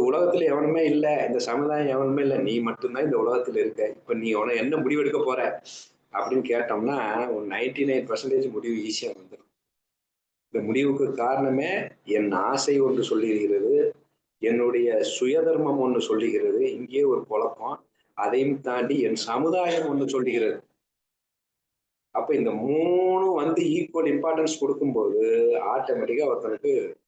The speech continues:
குழப்பம் தாறுமாறா வந்துரும். So அதுல அவன் வந்து தெளிவா இருப்பான். So அவன் பிரஸ்டீஜ் தேவையில்லை, ஆசை பற்று தேவையில்லை,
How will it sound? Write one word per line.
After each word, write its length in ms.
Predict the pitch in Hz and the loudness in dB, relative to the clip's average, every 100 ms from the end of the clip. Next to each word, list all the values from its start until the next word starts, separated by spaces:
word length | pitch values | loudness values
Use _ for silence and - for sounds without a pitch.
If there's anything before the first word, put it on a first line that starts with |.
| _ _ _ _ _ | _ _ _ _ _
குழப்பம் 420 | - 117 135 120 107 | -4 -2 0 -2 -2
தாறுமாறா 480 | 110 110 104 113 113 95 | 0 0 -2 0 0 -2
வந்துரும். 320 | 98 110 - _ _ _ _ _ _ _ _ _ _ _ _ | -4 -6 -10 _ _ _ _ _ _ _ _ _ _ _ _
So 200 | - 90 | -6 -2
அதுல 480 | 98 123 131 170 | 0 0 0 0
அவன் 280 | 147 117 160 | 0 0 -2
வந்து 360 | 160 151 156 135 | -2 -2 0 0
தெளிவா 280 | 143 147 143 | 2 2 0
இருப்பான். 520 | - 139 175 - - _ _ _ _ _ | -2 -2 -4 -6 -12 _ _ _ _ _
So 220 | - 127 | -6 -2
அவன் 180 | 139 - | 0 0
பிரஸ்டீஜ் 480 | 113 107 - 127 113 | -2 -2 0 -2 0
தேவையில்லை, 540 | 120 120 120 120 139 151 - - - - | 0 2 2 2 0 -2 -4 -10 -18 -10
ஆசை 580 | 107 120 123 135 120 - - - 113 | -4 -2 0 0 0 -2 -8 -6 -4
பற்று 560 | 117 - 123 107 92 - | -4 -2 0 0 -2 -6
தேவையில்லை, 720 | - 107 113 117 117 131 135 | -2 0 2 0 0 0 -2